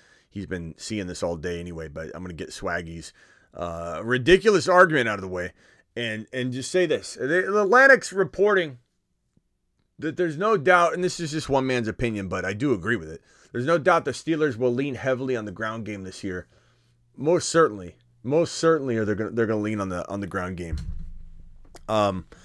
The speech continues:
and I really do like Najee in the fourth round if you can get him. But it just depends on how high he climbs with all this running back, uh,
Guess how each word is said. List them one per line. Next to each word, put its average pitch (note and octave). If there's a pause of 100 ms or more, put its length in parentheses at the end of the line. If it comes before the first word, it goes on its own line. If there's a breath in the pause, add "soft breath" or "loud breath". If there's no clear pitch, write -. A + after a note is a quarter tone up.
(460 soft breath)
and A#2
I A#2+
really C#3+
do C3
like A2
Najee G2+
in E2+
the E2
fourth G#2
round G2 (840 soft breath)
if -
you A2
can F#2
get G#2
him. D#2 (400 soft breath)
But G2+ (540)
it A2
just A#2
depends G#2+
on G2+
how G#2
high G2+
he G2+
climbs A2+
with G2
all F#2+
this F#2
running G#2
back, F2
uh, D#2+